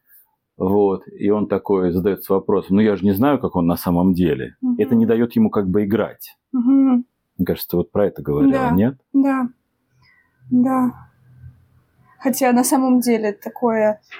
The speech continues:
Speaker 2: э, большое количество есть насмотренности на других, и это как будто в этот момент игнорируется.
Speaker 1: А что имеешь в виду?
Speaker 2: Ну вот, э, условно, есть у меня мама, у меня,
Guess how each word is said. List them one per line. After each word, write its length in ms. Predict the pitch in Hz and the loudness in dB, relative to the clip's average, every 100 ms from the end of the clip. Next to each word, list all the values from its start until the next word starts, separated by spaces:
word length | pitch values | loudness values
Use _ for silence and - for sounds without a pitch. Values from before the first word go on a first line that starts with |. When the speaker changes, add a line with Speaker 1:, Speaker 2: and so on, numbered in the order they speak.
| - | -10
Speaker 2:
э, 200 | 277 247 | -6 -2
большое 360 | 226 254 302 254 | 0 0 0 -2
количество 400 | 240 226 - 226 | 0 0 0 -2
есть 140 | 220 | 0
насмотренности 720 | 226 233 233 226 202 208 - | 0 0 -2 -2 -6 -6 -4
на 100 | 214 | 0
других, 600 | 220 233 233 294 349 - | 0 2 0 2 0 -2
и 120 | - 226 | -2 -2
это 160 | 233 | -2
как 120 | 233 214 | -6 -4
будто 180 | 240 | 0
в 20 | 220 | -2
этот 100 | 214 | 0
момент 280 | 220 226 220 | 2 2 0
игнорируется. 840 | 226 226 220 180 - - - - - - - _ _ _ _ _ 127 - _ _ - _ - _ _ _ _ _ - - - - - - - | 0 2 0 -2 -4 -6 -8 -6 -8 -10 -20 _ _ _ _ _ -20 -20 _ _ -20 _ -20 _ _ _ _ _ -20 -16 -14 -14 -18 -20 -8
Speaker 1:
А 80 | - | -8
что 200 | - 78 | -4 -4
имеешь 260 | 71 - | -4 -6
в 40 | - | -6
виду? 180 | 71 69 - - | -4 -4 -8 -4
Speaker 2:
Ну 140 | 262 240 | 0 0
вот, 280 | 226 - 254 | -2 -4 0
э, 300 | 220 208 214 - | 2 2 -2 -14
условно, 320 | - 262 233 220 | -6 0 0 2
есть 300 | 240 247 240 | 0 2 0
у 40 | |
меня 220 | 220 214 | 2 4
мама, 680 | 214 240 330 359 262 277 294 _ _ _ _ _ _ | 4 4 2 2 0 0 -4 _ _ _ _ _ _
у 80 | 220 | 2
меня, 440 | 226 226 214 214 | 4 4 2 0